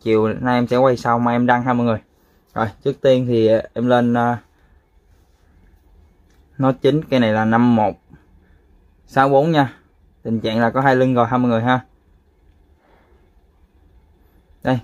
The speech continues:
cây này tình trạng là màng đốm. Màng đốm em bao test bảy ngày, bảo hành phần cứng với không loan là bốn mươi lăm ngày ha. Cây này là đốm ghiêu nha mọi người, đốm ghiêu xài thử-, thường rất là bền luôn ha. Đây, cái này là ram sáu một trăm hai mươi tám gi. Pin thì sẽ là bốn ngàn,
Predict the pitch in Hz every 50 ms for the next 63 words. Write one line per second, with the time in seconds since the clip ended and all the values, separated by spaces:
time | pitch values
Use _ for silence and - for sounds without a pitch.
0 | - - 127 131 127 123 113 113 107 110 107 107 110 110 117 113 110 107 107 110
1 | 113 120 139 170 170 - _ _ _ - 117 113 113 113 117 135 160 156 147 135
2 | 131 131 135 151 - - 110 123 135 127 117 110 - _ - 120 123 117 110 -
3 | 110 101 113 120 135 147 156 151 - 139 131 127 123 123 123 117 110 113 120 135
4 | 151 143 127 131 123 117 110 117 127 127 127 - _ _ _ _ - 135 131 127
5 | 120 113 110 123 143 160 151 143 143 135 135 131 131 131 127 117 110 - _ -
6 | 139 147 143 135 127 - 120 113 127 135 - - _ _ - - 113 110 110 127
7 | 143 143 131 120 110 107 110 120 127 139 139 131 - - _ _ _ _ _ _
8 | _ _ _ _ _ _ _ _ _ _ _ _ _ _ _ _ _ _ _ _
9 | _ _ _ _ _ _ _ _ _ _ _ - 127 127 123 117 - _ _ _
10 | _ _ - _ - 127 127 117 110 110 110 117 117 123 123 - 127 127 123 -
11 | 120 - - 127 123 127 127 127 123 127 127 147 156 147 143 139 - - _ _
12 | _ _ _ _ _ _ _ _ _ _ _ _ _ _ _ _ _ _ _ _
13 | _ _ - - 120 147 151 147 139 123 123 147 143 131 131 135 151 175 170 151
14 | 135 123 117